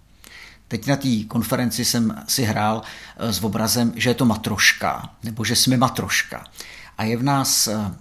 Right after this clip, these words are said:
v tom prostoru té matrošky, my, subjekt, já, pak jsem nějak ten psychoterapeut, pak jsem nějak ten supervizor. A teď je trošku, jak když se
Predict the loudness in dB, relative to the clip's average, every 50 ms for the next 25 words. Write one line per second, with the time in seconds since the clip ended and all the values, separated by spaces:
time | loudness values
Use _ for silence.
0 | -14 -8 -4 -4 -2 -2 -4 -4 -2 -2 -2 0 2 2 2 2 0 -4 -8 -14
1 | -20 -20 -16 -14 -12 -12 -12 -14 -16 -18 -8 -2 0 0 2 0 0 0 0 2
2 | 2 2 2 0 -4 -10 -10 -12 -14 -14 -14 -16 -18 -20 -16 -6 -2 -2 0 0
3 | -2 -4 -8 -12 -14 -16 -20 -20 -14 -8 -4 -4 -2 0 0 -2 -2 -4 -8 -12
4 | -18 -20 _ -20 -20 -16 -10 -8 -6 -6 -6 -8 -10 -12 -14 -16 -20 -20 -20 -20
5 | -20 -20 -12 -6 -6 -2 0 2 2 4 4 4 2 2 0 -2 -4 -6 -6 -4
6 | -4 -4 -6 -6 -8 -12 -10 -8 -8 -8 -8 -10 -10 -10 -10 -10 -10 -12 -14 -18
7 | -20 -18 -8 -8 -4 0 0 2 2 2 2 2 2 0 -2 -4 -10 -12 -10 -8
8 | -8 -8 -8 -8 -10 -10 -8 -10 -10 -10 -8 -8 -10 -10 -12 -14 -20 -20 -20 -20
9 | -20 -20 -20 -20 -12 _ -4 0 0 0 2 2 0 2 2 2 2 2 0 0
10 | 0 -2 -2 0 0 0 0 0 2 2 2 0 0 -2